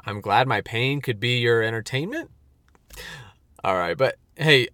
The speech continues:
on a serious note, I don't blame you for wanting to hear the story because back when I used to hear stories about people who lost a lot of money, uh, or down a lot of money, I couldn't help but ask myself,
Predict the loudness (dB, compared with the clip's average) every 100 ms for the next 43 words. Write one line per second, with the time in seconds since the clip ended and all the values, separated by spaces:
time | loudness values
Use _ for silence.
0 | 2 4 6 8 8 8 6 2 2 -2
1 | _ _ _ _ _ _ 6 8 6 2
2 | 0 0 -2 -6 -4 -2 -2 -6 -6 -4
3 | -6 -2 2 2 2 0 -2 -2 -4 -12
4 | _ _ 0 2 4 2 2 2 0 -2
5 | -2 -2 0 0 2 0 0 -6 -6 -8
6 | -4 -2 -2 -4 -2 -2 0 0 2 0
7 | -6 -20 -20 _ -6 -4 -4 -2 0 4
8 | 4 4 4 0 2 2 4 4 2 0
9 | 0 0 -2 -2 0 0 0 -6 -6 -4
10 | -4 -6